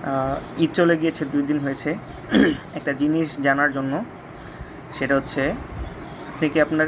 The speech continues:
এই বছরের ঈদটাকে নিজের অজান্তে মাটি করেছেন বা ইচ্ছে করে? যেমন হতে পারে আপনি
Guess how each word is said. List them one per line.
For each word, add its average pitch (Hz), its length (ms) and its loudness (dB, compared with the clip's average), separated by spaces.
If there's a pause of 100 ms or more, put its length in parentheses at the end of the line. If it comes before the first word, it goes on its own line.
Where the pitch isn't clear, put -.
এই 151 160 4
বছরের 160 400 0
ঈদটাকে 151 520 0 (280)
নিজের 156 400 4
অজান্তে 151 420 2
মাটি 139 280 4
করেছেন 170 380 -2
বা 131 100 0
ইচ্ছে - 320 -4
করে? 147 260 -2 (420)
যেমন 135 200 0
হতে 139 240 0
পারে 135 220 4
আপনি 135 320 -2